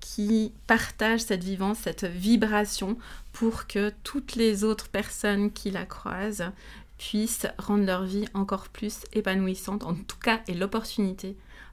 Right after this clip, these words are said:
de rendre leur vie encore plus vibrante, émanoui-, épanouissante et de tomber amoureux de leur vie.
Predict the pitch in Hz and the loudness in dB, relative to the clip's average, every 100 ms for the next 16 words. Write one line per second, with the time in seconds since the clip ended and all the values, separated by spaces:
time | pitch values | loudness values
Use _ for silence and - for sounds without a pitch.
0 | - 180 190 208 196 185 185 208 - 208 | -6 -4 0 2 2 -2 -4 -4 -2 -2
1 | 202 208 - - 202 196 196 208 220 185 | -2 -4 -6 -4 -2 -2 -2 -2 -4 -4
2 | 185 180 - - 214 220 208 196 190 214 | -4 -6 -8 0 0 4 4 2 0 -2
3 | 202 156 - 196 202 185 180 185 175 160 | -2 -2 0 0 0 -2 -4 -6 -8 -10
4 | - | -14